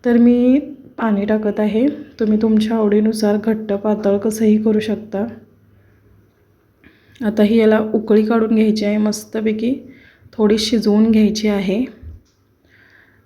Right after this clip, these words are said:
तर, अ, भाजी चांगली मिळून येण्यासाठी मी एक चमचा बेसन टाकलेलं आहे. तर हे चांगलं मिक्स करून घ्यायचं. बेसन टाकल्यामुळे मस्त अशी भाजी एक छान असं टेक्स्चर येतं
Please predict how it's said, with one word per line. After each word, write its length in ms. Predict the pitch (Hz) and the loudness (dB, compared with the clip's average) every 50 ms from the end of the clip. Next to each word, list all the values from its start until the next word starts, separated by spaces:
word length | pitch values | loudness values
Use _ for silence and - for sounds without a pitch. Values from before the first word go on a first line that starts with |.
| _ _ - | _ _ -6
तर, 240 | 226 214 208 202 202 | -2 0 2 2 4
अ, 460 | 202 208 208 208 202 202 208 - - - - - - _ _ - | 4 4 4 2 2 2 0 -2 -6 -10 -14 -20 -20 _ _ -10
भाजी 360 | 208 208 202 208 190 196 226 | -6 -4 -2 -2 0 0 -2
चांगली 440 | 220 220 240 220 214 208 202 220 233 | -2 -2 0 2 2 4 4 4 4
मिळून 280 | 240 240 226 220 220 220 | 4 4 2 2 0 0
येण्यासाठी 500 | 214 208 208 208 208 214 202 214 220 214 | 0 0 0 0 0 -2 -2 -2 0 0
मी 180 | 214 214 214 | 2 4 4
एक 180 | 214 214 214 214 | 2 2 0 0
चमचा 300 | 220 214 214 214 220 214 | 0 0 0 0 0 0
बेसन 400 | 202 214 208 196 208 226 220 226 | 2 2 2 2 0 -2 -4 -4
टाकलेलं 440 | 233 233 233 - 196 196 190 190 185 | -4 -4 -4 -2 -2 -2 0 0 -2
आहे. 300 | 185 190 196 208 262 294 - - - - - _ _ _ _ _ _ _ _ _ _ _ _ _ _ - | -2 -2 -4 -4 -4 -4 -6 -8 -16 -20 -20 _ _ _ _ _ _ _ _ _ _ _ _ _ _ -8
तर 40 | 240 | -4
हे 120 | 220 220 | -2 -2
चांगलं 300 | 214 220 220 214 208 208 | 0 0 2 2 2 2
मिक्स 280 | 214 214 214 214 214 214 | 2 2 2 0 -2 -6
करून 360 | - - 247 226 233 226 220 | -4 -2 0 0 0 0 0
घ्यायचं. 400 | 214 214 208 202 214 - 247 285 311 - - - - _ _ _ _ _ _ _ _ _ _ _ _ _ _ _ _ _ - | 2 2 2 0 0 -2 -2 -2 -4 -4 -8 -18 -20 _ _ _ _ _ _ _ _ _ _ _ _ _ _ _ _ _ -4
बेसन 360 | 226 226 220 226 220 226 226 | -2 -2 0 0 0 0 -2
टाकल्यामुळे 500 | 226 220 220 220 214 220 220 220 226 226 | -2 -2 -2 -2 -2 -2 -2 -2 -2 0
मस्त 380 | 226 220 226 233 - - - | 0 -2 -2 -4 -6 -6 -4
अशी 400 | 240 233 - 240 247 247 - - - | -4 -2 -2 -2 -2 -4 -6 -6 -6
भाजी 580 | 208 214 208 190 - 208 220 240 220 - - - - _ _ _ _ _ _ _ _ _ _ _ _ _ _ _ - | -2 -2 -2 0 0 0 -2 -2 -2 -8 -12 -18 -20 _ _ _ _ _ _ _ _ _ _ _ _ _ _ _ -8
एक 280 | 202 214 208 214 - - - - _ _ _ _ _ _ _ _ - | -8 -8 -8 -8 -12 -14 -16 -18 _ _ _ _ _ _ _ _ -16
छान 380 | - - - 214 220 226 233 | -10 -4 0 0 2 2 2
असं 200 | 233 233 240 254 247 - - - - - | 0 0 0 -2 -2 -4 -6 -12 -6 -4
टेक्स्चर 400 | 247 220 208 220 - - 220 226 | -2 -2 -2 -2 -4 -4 -2 0
येतं 320 | 240 233 220 - 208 214 | 0 -2 -2 -2 -2 -4